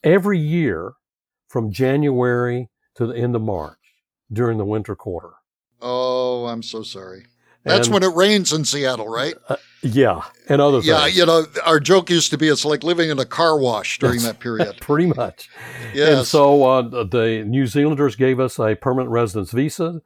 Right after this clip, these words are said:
Speaker 1: We bought a home, and we lived in New Zealand every year for three months, um, during that period of time. And we
Speaker 2: Oh.
Speaker 1: started a lab.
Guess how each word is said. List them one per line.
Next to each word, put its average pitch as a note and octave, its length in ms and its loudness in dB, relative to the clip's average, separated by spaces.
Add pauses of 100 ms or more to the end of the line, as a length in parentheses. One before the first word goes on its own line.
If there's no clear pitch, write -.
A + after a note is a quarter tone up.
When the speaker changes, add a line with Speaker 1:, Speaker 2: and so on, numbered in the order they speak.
(100)
Speaker 1:
We A2 100 0
bought A#2 240 2
a G#2+ 60 2
home, C#3 500 0 (280)
and A#2 120 -2
we B2+ 120 2
lived B2+ 320 0
in G2+ 80 -4
New G#2 140 -4
Zealand F#2 480 -8 (260)
every C#3+ 280 0
year F#2 420 -6 (280)
for G2+ 140 -6
three A2 200 -2
months, - 520 -10 (180)
um, G2 480 -4
during G2+ 240 -4
that G2+ 180 -10
period F2+ 220 -8
of F2 100 -12
time. E2+ 300 -14 (520)
And C3 260 2
we C3 80 2
Speaker 2:
Oh. - 20 0
Speaker 1:
started C#3 340 4
a C3+ 60 0
lab. C3 420 2